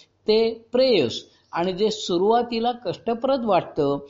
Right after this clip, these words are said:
परंतु अंतिमतः आपल्यासाठी जे कल्याणकारी आहे ते श्रेयस. असं श्रेयस आणि प्रेयस पैकी या भागवताच्या मुळं हे श्रेयस प्राप्त होतं,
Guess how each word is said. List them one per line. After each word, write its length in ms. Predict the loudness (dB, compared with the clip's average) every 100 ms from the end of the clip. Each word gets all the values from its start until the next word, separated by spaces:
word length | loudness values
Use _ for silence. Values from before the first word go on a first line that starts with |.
| -20 _
परंतु 360 | -8 -6 -6 -6
अंतिमतः 760 | -6 -6 -6 -8 -8 -8 -4
आपल्यासाठी 760 | -2 -4 -6 -6 -4 -4 -6 -6
जे 100 | -6
कल्याणकारी 800 | -6 -6 -4 -4 -6 -4 -4 -2
आहे 280 | -2 -4 -6 -8 _ _ _
ते 400 | -2 -2 -6 -16
श्रेयस. 680 | -14 -4 0 2 0 -2 -6 -18 _ _
असं 200 | -6 -2 -4
श्रेयस 600 | -2 -2 0 0 0 -4 -6
आणि 200 | -4 -4
प्रेयस 680 | -4 -2 2 2 2 -2 -10 -20 _
पैकी 720 | 0 0 0 2 2 0 -10 -20 -6
या 320 | -2 0 2
भागवताच्या 960 | 0 0 0 -2 0 0 0 0 -2
मुळं 500 | -2 0 2 4 2 -2 -10 -20 _ -2
हे 140 | -2
श्रेयस 720 | -2 -4 -2 2 2 2 -2
प्राप्त 420 | 0 2 2 -2
होतं, 500 | -4 -2 -2 0 0